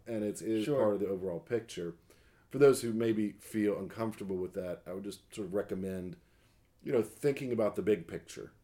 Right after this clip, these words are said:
Speaker 2: Yeah.
Speaker 1: Right? Look at the whole here. Um, is this the, the right approach to justice as a general con-, concept?
Speaker 2: Yeah.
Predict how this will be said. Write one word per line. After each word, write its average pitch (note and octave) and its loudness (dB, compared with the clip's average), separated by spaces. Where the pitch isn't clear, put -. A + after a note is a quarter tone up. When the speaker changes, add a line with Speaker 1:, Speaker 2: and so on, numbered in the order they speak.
Speaker 2:
Yeah. C#3 0
Speaker 1:
Right? F#2 0
Look G#2+ -2
at - -6
the F2 -12
whole E2+ -4
here. D#2 -8
Um, F2+ -4
is B2 2
this A2+ 0
the, G2+ 0
the G#2 -2
right F#2+ -2
approach F2 -6
to F2+ -8
justice F2 -8
as F#2 -8
a E2+ -10
general F2+ -4
con-, E2 -12
concept? G2 -10
Speaker 2:
Yeah. B2 -6